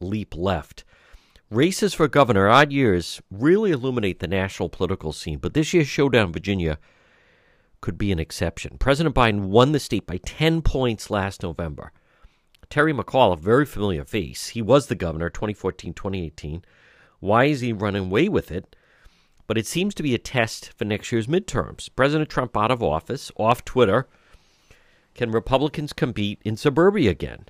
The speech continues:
Soccer moms get fed up with progressive excess in Washington or their local area school boards.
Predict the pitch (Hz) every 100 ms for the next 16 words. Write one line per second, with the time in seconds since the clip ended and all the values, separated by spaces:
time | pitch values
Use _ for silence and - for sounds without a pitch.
0 | _ - 113 - 110 107 92 95 - 113
1 | 104 101 - 90 - - 104 101 90 104
2 | - 95 - 92 98 139 - 107 - -
3 | - - _ _ _ - 110 104 107 113
4 | - _ _ 98 110 135 143 143 - 107
5 | 110 120 - - 208 226 123 85 64 -
6 | -